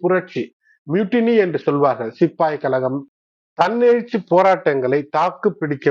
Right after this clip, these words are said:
முடியாத அந்த பிரிட்டிஷ் சாம்ராஜ்யமானது ஆயிரத்தி தொள்ளாயிரத்தி நாற்பத்தி ஏழுல இந்தியாவை இரு துண்டுகளாக பிரித்து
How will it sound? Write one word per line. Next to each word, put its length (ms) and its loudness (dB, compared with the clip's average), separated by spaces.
முடியாத 420 2
அந்த 200 -2
பிரிட்டிஷ் 400 -2
சாம்ராஜ்யமானது 880 -2
ஆயிரத்தி 400 0
தொள்ளாயிரத்தி 480 -2
நாற்பத்தி 520 -6
ஏழுல 320 -4
இந்தியாவை 500 2
இரு 140 2
துண்டுகளாக 720 2
பிரித்து 440 -4